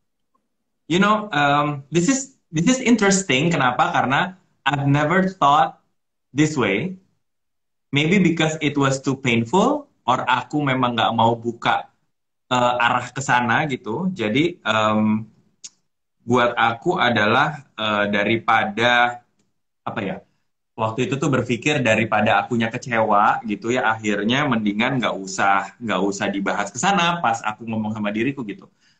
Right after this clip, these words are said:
Karena, em, for me it's quiet, apa ya,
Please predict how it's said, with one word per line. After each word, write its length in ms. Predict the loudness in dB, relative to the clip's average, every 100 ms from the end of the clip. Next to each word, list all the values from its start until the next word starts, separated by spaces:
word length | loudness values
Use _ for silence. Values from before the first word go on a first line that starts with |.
| _
Karena, 480 | -2 0 2 0 0
em, 560 | 2 2 2 0 -6 -10 _ -4
for 160 | 0
me 400 | 2 2 2 2
it's 400 | 0 -2 -6 -14
quiet, 800 | -8 0 2 2 2 2 0 -2 -8
apa 200 | -10 -10 -12
ya, 180 | -12